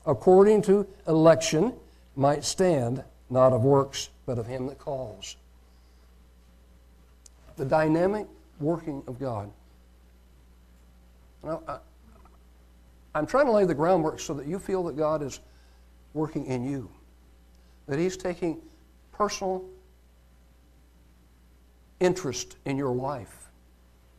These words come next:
in your future, in your family, in your children, in everything that you do. As we read the scriptures, we see that God reaches down.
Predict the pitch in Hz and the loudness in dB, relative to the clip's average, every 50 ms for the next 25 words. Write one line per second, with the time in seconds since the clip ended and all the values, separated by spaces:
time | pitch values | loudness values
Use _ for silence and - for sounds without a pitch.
0 | _ _ _ _ _ _ _ _ _ _ _ _ _ _ _ _ _ - 135 139 | _ _ _ _ _ _ _ _ _ _ _ _ _ _ _ _ _ -8 -6 -4
1 | 139 143 135 - - 180 175 170 - - 110 - - _ _ _ _ _ _ _ | -4 -6 -6 -8 -6 -8 -6 -6 -8 -12 -16 -18 -20 _ _ _ _ _ _ _
2 | _ _ _ _ _ _ _ _ _ _ _ _ _ _ _ _ _ - 139 143 | _ _ _ _ _ _ _ _ _ _ _ _ _ _ _ _ _ -6 -4 -4
3 | 147 147 143 127 - 180 165 156 143 120 113 104 - - - - _ _ _ _ | -2 -4 -4 -4 -4 -4 -4 -4 -6 -6 -8 -12 -14 -18 -20 -20 _ _ _ _
4 | _ _ _ 151 151 151 147 151 147 - - - 185 180 160 123 113 - - - | _ _ _ -2 -2 -2 -2 -4 -6 -6 -6 -6 -4 -4 -4 -6 -10 -12 -16 -20
5 | - _ _ _ _ - _ _ _ - _ _ _ _ - _ _ _ _ - | -20 _ _ _ _ -20 _ _ _ -20 _ _ _ _ -20 _ _ _ _ -20
6 | - _ _ _ _ - - - - - _ _ - 135 135 139 151 180 196 190 | -20 _ _ _ _ -20 -20 -20 -20 -20 _ _ -6 -4 -2 0 0 0 0 0
7 | 190 208 196 185 185 185 185 190 185 175 165 165 139 107 - - - - - - | 0 2 2 2 2 0 -2 -4 -2 -2 -2 -2 -2 -6 -10 -14 -20 -20 -20 -20
8 | - - - - _ _ - - _ - - - - - - - - - - _ | -20 -20 -20 -20 _ _ -20 -20 _ -20 -20 -20 -20 -20 -20 -20 -20 -20 -20 _
9 | _ - 147 135 123 151 170 220 233 208 185 208 233 247 208 190 190 - - 175 | _ -10 -8 -4 0 2 2 2 2 2 0 0 -2 -2 -2 -4 -6 -6 -6 -8
10 | 165 - - 202 190 - 196 214 220 - - - 240 254 262 240 180 165 165 185 | -8 -8 -8 -10 -10 -10 -10 -10 -8 -8 -8 -6 -6 -6 -6 -6 -8 -8 -6 -4
11 | 208 226 220 220 - - - - - - - - 180 190 233 269 269 - - 254 | -2 -2 -2 -2 -6 -12 -20 -20 -20 -18 -6 0 2 4 4 4 4 2 0 -2
12 | 220 226 208 220 240 262 254 202 139 120 | -2 0 0 0 2 2 0 0 -4 -6